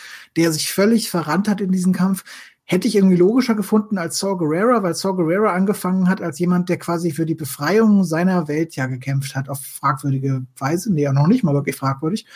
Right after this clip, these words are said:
eigentlich noch relativ entspannt. Äh, und dann eigentlich eher so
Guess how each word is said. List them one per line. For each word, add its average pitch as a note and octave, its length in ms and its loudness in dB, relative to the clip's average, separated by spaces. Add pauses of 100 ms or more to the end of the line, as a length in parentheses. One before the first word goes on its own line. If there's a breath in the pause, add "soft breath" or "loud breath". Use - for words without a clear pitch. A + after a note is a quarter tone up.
(220 loud breath)
eigentlich D#3 240 -2
noch D3+ 120 0
relativ E3 480 0
entspannt. D3+ 420 -4 (600 loud breath)
Äh, D#3 180 0
und D#3+ 120 -2
dann E3+ 160 4
eigentlich F3+ 320 2
eher F#3 180 4
so F3 220 2